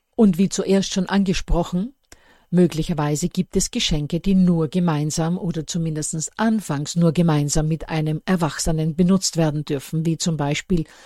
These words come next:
das neue Tablet. Noch ein Wort zu Regeln und Strukturen. Besteht an einem Tag wie Weihnachten, vor allem dann am Abend, nicht zu sehr auf den üblichen Ritualen und Regeln.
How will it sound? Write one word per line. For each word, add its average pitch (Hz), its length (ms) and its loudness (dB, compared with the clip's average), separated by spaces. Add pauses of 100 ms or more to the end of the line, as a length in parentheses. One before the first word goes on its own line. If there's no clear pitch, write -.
(100)
das 185 180 0
neue 151 300 0
Tablet. 131 540 2 (1300)
Noch 233 280 2
ein 240 200 0
Wort 156 240 0
zu - 220 0
Regeln 165 420 2
und 165 120 -2
Strukturen. 175 760 0 (580)
Besteht 185 640 0
an 160 120 0
einem 151 300 -4
Tag 170 380 0
wie 160 120 0
Weihnachten, 196 640 0 (120)
vor - 200 -10
allem 160 240 -4
dann 139 160 -2
am 143 140 -4
Abend, 160 480 -2 (420)
nicht 180 520 2
zu 226 300 -2
sehr 151 460 -2
auf - 180 -4
den 175 180 0
üblichen 180 500 0
Ritualen 170 600 0
und 160 200 -4
Regeln. 156 480 0